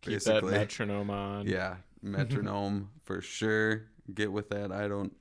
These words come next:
Speaker 1: use one too much, but I need to.
Speaker 2: I mean, it is kind of annoying,
Speaker 1: Regret.
Speaker 2: but it's a must sometimes.
Speaker 1: Yeah,
Speaker 2: <laughs>
Speaker 1: yeah, get on that metronome game. And just,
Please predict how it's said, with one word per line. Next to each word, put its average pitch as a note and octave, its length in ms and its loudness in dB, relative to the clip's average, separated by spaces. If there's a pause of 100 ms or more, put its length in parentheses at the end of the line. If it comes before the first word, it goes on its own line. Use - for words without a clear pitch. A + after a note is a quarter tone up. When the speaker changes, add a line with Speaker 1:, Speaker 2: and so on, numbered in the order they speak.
Speaker 1:
use G2+ 240 -2
one G2+ 160 -4
too G2+ 140 -6
much, G2 360 -4
but F#2 180 -8 (280)
I G2 60 -6
need G2 240 -4
to. F#2+ 200 -4 (120)
Speaker 2:
I B2+ 80 -6
mean, A2 160 2
it G#2 100 2
is G2+ 160 0
kind G2+ 200 -2
of F2+ 60 -6
annoying, F#2+ 440 -6
Speaker 1:
Regret. F#2+ 440 0
Speaker 2:
but - 60 -6
it's G#2 140 -6
a A2 60 0
must G2 400 -4
sometimes. G2+ 720 -2
Speaker 1:
Yeah, G#3 320 4
Speaker 2:
<laughs> - 40 -2
Speaker 1:
yeah, D#3 160 4 (120)
get G2+ 120 -6
on G#2 160 -2
that F#2+ 100 -4
metronome F2+ 520 -4
game. E2 260 -8 (720)
And F#2+ 180 -2
just, - 460 -10